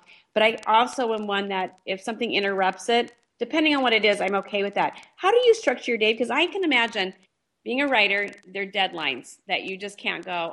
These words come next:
"Oh, I'm not gonna write today," or I, I, you can't miss a deadline. How does your day look structured so you do make sure you get writing time in and you don't, like,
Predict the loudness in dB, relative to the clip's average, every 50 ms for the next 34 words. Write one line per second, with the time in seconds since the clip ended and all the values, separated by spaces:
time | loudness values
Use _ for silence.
0 | -8 -6 -4 -4 -2 -4 -4 -6 -8 -8 -8 -8 -10 -10 -10 -10 -10 -6 -2 -2
1 | -2 -2 -2 -6 -12 -8 -4 -2 -2 -2 -2 -2 -4 -4 -4 -4 -4 -4 -4 -6
2 | -10 -16 -20 -20 -20 -20 -20 -20 -8 -6 -4 -4 -4 -4 -8 -8 -8 -8 -6 -4
3 | -2 -4 -2 -2 -4 -4 -6 -6 -8 _ _ _ _ _ _ _ _ -12 -6 -4
4 | -4 -2 -2 -2 -2 -4 -4 -6 -6 -8 -10 _ -4 -2 0 2 2 2 2 2
5 | 0 -2 -6 -12 -14 -16 -14 -10 -8 -8 -8 -6 -8 -8 -8 -6 -2 0 0 0
6 | 0 -2 -4 -8 -10 -12 -10 -6 -2 0 0 0 2 2 2 0 0 -2 -2 -2
7 | -2 -2 -2 -4 -4 -4 -4 -4 -2 0 2 2 2 2 0 -2 -4 -6 -6 -4
8 | -4 -4 -2 -2 -2 -2 0 -2 -2 -2 -4 -4 -4 -4 -4 -2 0 2 2 2
9 | 2 0